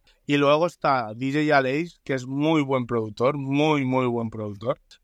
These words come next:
<clears throat> y que hace cosas bien espectaculares. Y luego, pues ya te digo, todo el equipo Masía, Papero, Wakan, toda la gente, pues la verdad que, que hacen su, su estilo y tienen su forma característica, porque cada D J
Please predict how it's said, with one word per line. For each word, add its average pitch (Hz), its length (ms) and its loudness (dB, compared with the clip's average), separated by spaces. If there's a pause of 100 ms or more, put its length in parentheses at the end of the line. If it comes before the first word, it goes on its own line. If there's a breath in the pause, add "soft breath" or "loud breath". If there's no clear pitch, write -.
<clears throat> 220 280 -2
y 139 160 -2
que 131 80 2
hace 131 280 2
cosas 139 760 0 (140)
bien 123 160 -2
espectaculares. 104 760 -6 (160)
Y 139 240 2
luego, 123 340 4
pues 127 200 0
ya 110 100 -4
te 113 140 -2
digo, 110 300 -2
todo 120 340 2
el 120 100 -2
equipo 117 400 -4
Masía, 127 800 0 (420)
Papero, 123 640 0
Wakan, 131 680 0
toda 123 220 0
la 120 120 -2
gente, 131 460 -2 (240)
pues 139 480 0 (100)
la 123 240 2
verdad 117 280 0
que, 123 480 2
que 127 60 2
hacen 127 340 -2
su, 120 520 -4
su 131 100 -4
estilo 147 580 2
y 120 460 -4
tienen 156 260 0
su 170 160 -8
forma 170 320 2
característica, 123 840 -6
porque 113 260 -10
cada 143 260 4
D 147 220 -2
J 180 240 -2